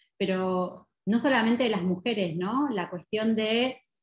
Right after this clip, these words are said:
hacer alianzas estratégicas, ¿no? Porque, bueno, a veces eso, como que la participación de las mujeres puede dar lugar al movimiento pro-, a, a una visión pro-choice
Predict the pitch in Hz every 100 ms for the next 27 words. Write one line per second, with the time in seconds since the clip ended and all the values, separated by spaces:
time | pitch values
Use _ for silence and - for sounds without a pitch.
0 | - 185 - 226 226 208 226 240 233 208
1 | - 180 190 185 233 226 - 175 175 170
2 | 214 247 208 190 202 254 214 180 175 185
3 | 202 220 247 233 - - 226 220 190 -
4 | - 196 175 180 175 180 180 175 185 185
5 | 220 233 220 190 185 240 247 226 - 202
6 | 202 196 196 196 190 202 214 190 190 190
7 | 185 185 190 190 202 - 190 190 180 175
8 | 180 190 202 190 - 196 196 202 196 -
9 | 202 202 240 -